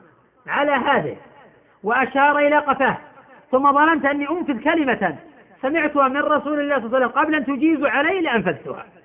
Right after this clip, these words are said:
وعلق البخاري في صحيح بصيغة الجزم.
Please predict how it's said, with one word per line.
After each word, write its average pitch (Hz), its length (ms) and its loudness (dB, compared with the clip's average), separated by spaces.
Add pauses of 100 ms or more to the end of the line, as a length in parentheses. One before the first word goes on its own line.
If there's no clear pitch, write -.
(280)
وعلق 320 380 2
البخاري 277 520 2
في 233 120 -6
صحيح 254 320 2
بصيغة 254 420 0
الجزم. 180 360 0